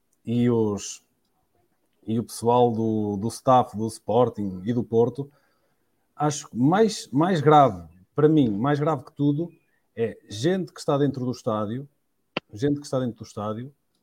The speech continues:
ter acesso aos jogadores e agredir jogadores ou responsáveis da, das outras equipas. Eu acho que isso é muito mais grave, meterem gente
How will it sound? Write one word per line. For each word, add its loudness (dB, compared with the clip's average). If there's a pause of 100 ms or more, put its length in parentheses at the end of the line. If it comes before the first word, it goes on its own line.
(300)
ter -4
acesso -4
aos -4
jogadores -6
e 0
agredir -2
jogadores -4 (100)
ou -6
responsáveis -6
da, -6 (540)
das -6
outras -6
equipas. -14 (260)
Eu -2
acho -4
que -2
isso 0
é 4
muito 2
mais 0
grave, 0 (460)
meterem 0
gente -2